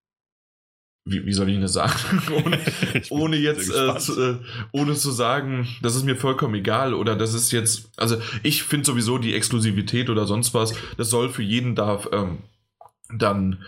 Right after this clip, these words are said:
Speaker 1: dann, dann bereitgestellt werden und gerade halt einfach, und dann reden wir wieder natürlich von Quantität, aber auf der größten sch-, deutschen und generell Spielemesse der Welt, weil es ist die größte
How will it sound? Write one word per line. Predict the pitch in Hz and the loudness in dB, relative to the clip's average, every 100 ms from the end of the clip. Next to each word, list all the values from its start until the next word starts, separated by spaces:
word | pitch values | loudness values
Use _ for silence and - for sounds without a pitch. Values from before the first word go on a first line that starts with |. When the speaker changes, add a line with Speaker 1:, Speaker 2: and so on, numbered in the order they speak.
| - - | -18 -6
Speaker 1:
dann, | 101 101 | -2 0
dann | 104 104 | 0 0
bereitgestellt | 98 113 - - - 120 117 | 2 0 0 -4 0 0 0
werden | 113 117 113 | 0 0 -2
und | 120 120 | -2 -2
gerade | - 110 127 123 | 2 2 4 2
halt | 120 - | 0 0
einfach, | 107 107 113 110 | 0 0 0 -2
und | - 110 | -2 0
dann | 110 107 | 0 0
reden | 113 120 | 0 0
wir | 113 | 0
wieder | 110 117 | 2 2
natürlich | 107 101 127 127 | 0 0 0 0
von | 127 107 | 0 0
Quantität, | - 123 120 123 110 113 113 - | 2 2 2 0 0 0 0 0
aber | 101 107 107 - - - | 0 0 -2 -8 -10 -6
auf | - | 0
der | 113 | 0
größten | 110 - 110 143 - 151 160 170 | -2 -2 0 2 2 0 0 -2
sch-, | - - - | -6 -6 -2
deutschen | 151 123 123 139 131 131 | 0 0 0 0 -2 -2
und | - 123 113 - | 0 0 0 -2
generell | 110 101 98 117 147 151 - _ - | -2 0 2 2 0 -4 -12 _ -2
Spielemesse | - - 127 135 131 110 120 110 | 0 0 0 0 2 0 0 0
der | 107 101 | 0 2
Welt, | 104 120 - | 0 0 0
weil | 95 | 0
es | 87 107 | 0 0
ist | 110 135 | 0 -2
die | |
größte | - 123 131 - 131 | 0 0 0 0 -2